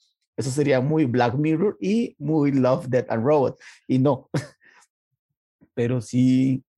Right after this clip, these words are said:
sí con decisiones muy pequeñas, como de ayudar a alguien,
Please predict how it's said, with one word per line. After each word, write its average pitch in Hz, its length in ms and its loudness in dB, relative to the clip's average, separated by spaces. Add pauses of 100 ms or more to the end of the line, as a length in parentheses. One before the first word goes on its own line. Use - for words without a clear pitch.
(180)
sí 113 220 -6
con 113 260 -6
decisiones 107 600 -6
muy 104 160 -8
pequeñas, 104 640 -8
como 98 320 -8
de - 80 -14
ayudar 98 360 -10
a 110 140 -2
alguien, 113 360 -4